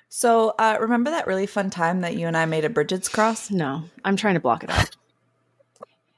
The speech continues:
Speaker 2: It was the most frustrating craft I've ever done in my life, including when I was a child and had no manual dexterity.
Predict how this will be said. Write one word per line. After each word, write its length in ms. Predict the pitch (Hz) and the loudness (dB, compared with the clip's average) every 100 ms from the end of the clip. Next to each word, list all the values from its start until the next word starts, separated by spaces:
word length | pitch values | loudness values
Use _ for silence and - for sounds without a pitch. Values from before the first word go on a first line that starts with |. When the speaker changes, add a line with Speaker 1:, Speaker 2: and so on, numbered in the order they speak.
| _ | _
Speaker 2:
It 80 | 254 | 0
was 120 | 285 | 2
the 80 | 277 | 2
most 300 | 202 196 - | 2 2 2
frustrating 500 | 180 160 - 180 165 | 0 0 2 0 0
craft 320 | 165 151 156 | 4 4 4
I've 160 | 156 - | -2 -2
ever 200 | - 185 | 0 2
done 140 | 190 196 | 2 2
in 80 | 202 | 2
my 120 | 185 | 2
life, 340 | 156 147 160 | 2 2 0
including 520 | - 160 196 208 220 | -8 -4 -2 0 0
when 100 | 185 | 0
I 100 | 165 | 0
was 220 | 151 160 - | 0 -4 -6
a 80 | 131 | -8
child 440 | - 151 147 151 | 0 2 2 0
and 120 | 147 | -2
had 280 | 156 151 156 | 0 0 0
no 180 | 151 147 | -2 -4
manual 320 | 156 135 135 | -6 -6 -6
dexterity. 640 | - - - - - 175 | -8 -12 -12 -12 -10 -14